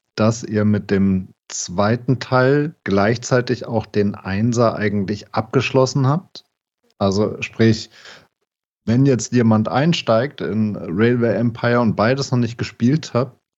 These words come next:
kann man demjenigen dann empfehlen, den Einser auch noch zu spielen, oder sollte man direkt auf den Zweier, ähm, wechseln, weil das das größere, durchdachtere,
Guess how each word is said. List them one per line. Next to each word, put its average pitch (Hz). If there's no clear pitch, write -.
kann 123
man 143
demjenigen 120
dann 110
empfehlen, 113
den 110
Einser 95
auch 82
noch 143
zu -
spielen, 147
oder 127
sollte 101
man 101
direkt 87
auf 82
den 87
Zweier, 104
ähm, 107
wechseln, 107
weil 98
das 95
das -
größere, 101
durchdachtere, 98